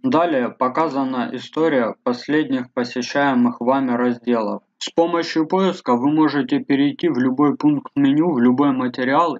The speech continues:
или в любой модуль. Далее переходим в конфигурацию, в глобальные параметры.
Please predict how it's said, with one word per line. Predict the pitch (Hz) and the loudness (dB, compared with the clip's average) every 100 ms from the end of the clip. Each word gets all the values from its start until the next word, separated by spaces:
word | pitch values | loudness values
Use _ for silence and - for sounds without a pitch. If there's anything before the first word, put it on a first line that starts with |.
| - | 0
или | 151 147 | 2 4
в | 120 | 2
любой | 120 123 147 | 2 4 4
модуль. | 139 123 110 104 101 - - | 4 2 2 -2 -4 -6 -2
Далее | 127 196 175 123 | 2 4 2 0
переходим | 127 131 131 165 143 | -2 -4 -2 0 0
в | 123 - | -4 -4
конфигурацию, | 135 131 131 127 139 170 170 127 | -4 -2 -4 -2 2 0 0 -4
в | 113 | -2
глобальные | 123 120 143 156 139 135 | 0 2 2 2 0 0
параметры. | 127 131 120 113 110 - 104 | 0 0 0 -2 -8 -10 -14